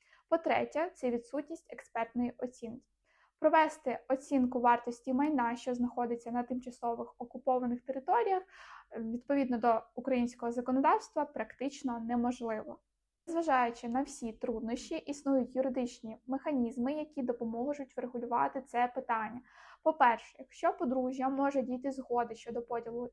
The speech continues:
майна, вони можуть укласти договір про поділ майна та нотаріально його посвідчити. В цьому договорі може бути обумовлено, що за одним з подружжям залишається майно, що знаходиться на тимчасово окупованій території,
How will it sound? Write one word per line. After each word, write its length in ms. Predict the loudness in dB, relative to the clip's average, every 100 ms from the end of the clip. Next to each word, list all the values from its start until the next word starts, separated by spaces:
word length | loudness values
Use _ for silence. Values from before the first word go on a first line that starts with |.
| _
майна, 520 | -2 0 2 2 2 -2 -18 -10 0
вони 220 | 2 2
можуть 440 | 2 0 0 -6
укласти 420 | -2 0 0 0
договір 520 | 0 2 0 0 0 0
про 80 | 0
поділ 300 | 0 0 -2
майна 360 | -2 0 -2 -2
та 180 | 0 0
нотаріально 560 | 0 -2 0 0 0
його 200 | -2 -6
посвідчити. 680 | -6 -8 -10 -16 -18 -20 _ _ _ -20 -14
В 40 | 2
цьому 260 | 2 4
договорі 520 | 2 2 2 2 2 4
може 240 | 2 2
бути 340 | 0 0 -2 -2
обумовлено, 680 | -2 0 2 2 2 0 -4
що 220 | -2 0
за 140 | 4 4
одним 280 | 6 4 2
з 80 |
подружжям 560 | -2 -2 -2 -6 -4 -2
залишається 680 | 0 -2 -2 0 2 0 0
майно, 400 | 2 2 0 -4
що 180 | -6 -8
знаходиться 520 | -2 0 0 0 -4
на 120 | -6
тимчасово 560 | -6 -8 -6 -2 0 0
окупованій 560 | -2 0 2 2 2
території, 580 | 0 -2 -2 0 2 2